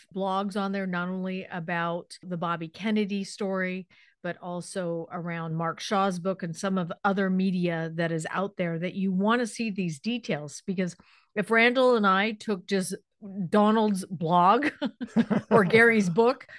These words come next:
Speaker 1: we could be
Speaker 2: Right.
Speaker 1: here for hours and hours and
Speaker 2: Hours
Speaker 1: hours
Speaker 2: and
Speaker 1: just
Speaker 2: hours.
Speaker 1: talking about this.
Speaker 2: Well, yeah, well, we've got twenty hours or so of material that people can listen to and whatever subject that you're interested in. So remember, we have three series on our behind the icon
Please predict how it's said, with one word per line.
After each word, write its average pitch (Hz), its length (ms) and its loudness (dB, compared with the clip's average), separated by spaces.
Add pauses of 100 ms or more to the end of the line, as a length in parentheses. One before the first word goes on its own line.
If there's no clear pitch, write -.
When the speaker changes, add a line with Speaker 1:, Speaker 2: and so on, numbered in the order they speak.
(140)
Speaker 1:
we 330 120 4
could 320 100 8
be 269 60 4
Speaker 2:
Right. 247 120 2
Speaker 1:
here 254 160 6
for 240 220 4
hours 233 400 6
and 240 120 2
hours 254 340 2
and 269 100 -4
Speaker 2:
Hours - 400 2
Speaker 1:
hours 156 60 0
Speaker 2:
and 160 40 2
Speaker 1:
just 175 120 2
Speaker 2:
hours. - 180 -2
Speaker 1:
talking 277 220 -10
about 175 300 -8
this. 170 100 -4
Speaker 2:
Well, 170 240 6
yeah, 151 260 4
well, 127 180 0
we've 143 260 0
got 135 300 0
twenty 135 320 0
hours 127 320 2
or 117 60 0
so 117 240 -4
of 107 100 -6
material 120 400 2
that 104 140 -4
people 110 240 -6
can 110 140 -2
listen 123 280 -2
to 110 240 2
and 113 120 0
whatever 185 500 6
subject 131 440 -2
that 131 160 -4
you're 135 120 4
interested 151 400 0
in. 101 220 0 (360)
So - 140 -2
remember, 160 460 2
we 147 160 0
have 135 160 -2
three 170 260 -4
series 139 560 2
on 120 240 -4
our 117 100 -2
behind 117 460 -2
the 117 100 0
icon 107 640 -4